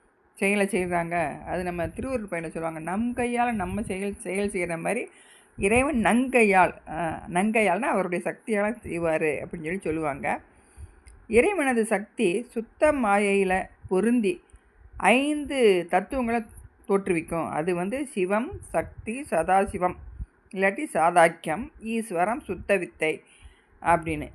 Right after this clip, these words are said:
இந்த இறைவனது சக்திக்கு நிலைக்களமா அமையிறது இந்த, ம், சுத்த மாயில தோன்றக்கூடிய இந்த தத்துவங்கள்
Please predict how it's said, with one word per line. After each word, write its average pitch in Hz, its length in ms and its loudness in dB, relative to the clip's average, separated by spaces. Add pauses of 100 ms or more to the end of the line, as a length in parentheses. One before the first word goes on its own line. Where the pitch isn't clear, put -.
இந்த 214 240 -2
இறைவனது 254 540 -2
சக்திக்கு 240 680 -6 (200)
நிலைக்களமா 240 840 -2 (140)
அமையிறது 190 500 -4
இந்த, 196 520 0 (640)
ம், 175 160 -6
சுத்த 208 400 -2
மாயில 185 400 2
தோன்றக்கூடிய 175 680 -4
இந்த 190 280 -4
தத்துவங்கள் 151 840 -2